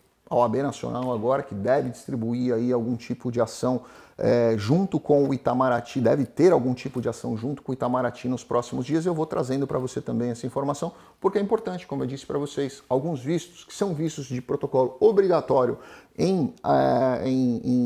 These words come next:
em agentes consulares ou, é, embaixadas, esses devem sim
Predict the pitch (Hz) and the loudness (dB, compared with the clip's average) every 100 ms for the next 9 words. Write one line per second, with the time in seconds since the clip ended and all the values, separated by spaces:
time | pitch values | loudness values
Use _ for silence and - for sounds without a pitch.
0 | 120 120 131 202 202 - - 147 - 131 | 0 0 -2 -4 -4 -8 -6 -6 -4 0
1 | 123 123 120 117 - 151 165 120 - - | 2 2 2 -2 6 10 10 8 0 -18
2 | - 131 123 131 123 123 - 156 175 131 | -2 2 2 4 4 4 2 6 6 4
3 | 98 - - 190 185 156 - 135 151 143 | 0 -6 -2 2 2 -2 -4 0 0 -2
4 | - 143 | -2 -2